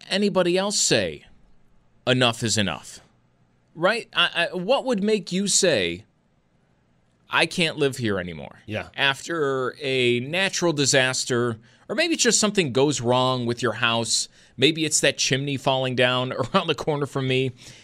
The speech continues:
Speaker 1: in the windstorm. What would make you say,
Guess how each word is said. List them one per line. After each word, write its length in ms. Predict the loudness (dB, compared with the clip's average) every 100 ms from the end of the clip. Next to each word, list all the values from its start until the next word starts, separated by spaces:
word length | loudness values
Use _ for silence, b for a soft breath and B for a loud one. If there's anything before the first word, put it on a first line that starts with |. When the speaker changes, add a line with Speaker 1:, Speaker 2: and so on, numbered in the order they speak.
| B
Speaker 1:
in 180 | 2 4
the 60 |
windstorm. 720 | 2 0 -2 0 2 2 0 -6 b b b
What 580 | -12 -8 0 2 0 -4
would 240 | 0 0
make 260 | 2 -2 -2
you 140 | -2
say, 580 | 0 2 4 4 2 -2